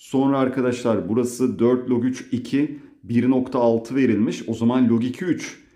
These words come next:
bir nokta altı verildiyse log üç iki de bir bölü bir nokta altı,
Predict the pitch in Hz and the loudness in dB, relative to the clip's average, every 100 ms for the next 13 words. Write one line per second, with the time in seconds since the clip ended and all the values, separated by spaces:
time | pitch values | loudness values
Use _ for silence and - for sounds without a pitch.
0 | _ 113 127 135 123 131 120 120 117 117 | _ 0 2 2 0 0 0 0 0 2
1 | 104 110 107 196 165 127 127 - 151 127 | 2 -2 -2 -4 0 0 0 -4 -4 -2
2 | 156 202 - - _ 87 117 - 165 156 | -2 -4 -10 -20 _ -4 0 2 4 4
3 | 127 123 113 110 120 107 104 - 170 208 | 4 4 2 0 -2 -2 -2 -4 -6 -8